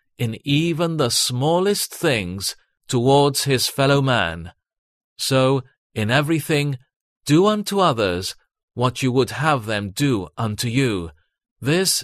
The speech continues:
is the divine standard. It is in the world where Christian graces reveal themselves, if they exist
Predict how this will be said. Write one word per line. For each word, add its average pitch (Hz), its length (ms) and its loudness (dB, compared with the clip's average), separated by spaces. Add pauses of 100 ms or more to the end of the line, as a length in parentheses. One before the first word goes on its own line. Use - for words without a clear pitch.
is 151 320 2
the 170 140 2
divine 165 600 2
standard. 110 840 -2 (440)
It 143 160 0
is 151 160 2
in 180 300 -2
the 190 120 2
world 120 580 4 (320)
where 113 320 -2
Christian 175 640 -2
graces 135 680 0
reveal 131 520 2
themselves, 98 760 -4 (400)
if 117 180 -2
they 113 160 0
exist 104 680 -2